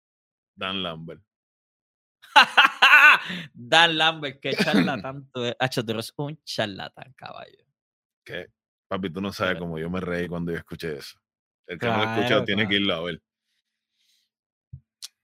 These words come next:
Speaker 2: Este, pa' mí, la lucha de Moxley y, y Bryan. Es que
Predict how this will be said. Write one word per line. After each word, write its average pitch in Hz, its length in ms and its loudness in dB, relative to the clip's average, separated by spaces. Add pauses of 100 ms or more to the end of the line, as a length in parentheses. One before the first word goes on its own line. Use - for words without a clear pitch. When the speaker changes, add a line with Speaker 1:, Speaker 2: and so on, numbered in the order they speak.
(120)
Speaker 2:
Este, 120 840 -4
pa' 113 160 -6
mí, 110 540 -10 (1400)
la 98 140 -10
lucha 95 340 -10
de 101 140 -8
Moxley 98 800 -14 (360)
y, 127 540 -18
y 98 140 -14
Bryan. - 420 -18 (640)
Es 120 160 -12
que 127 460 -2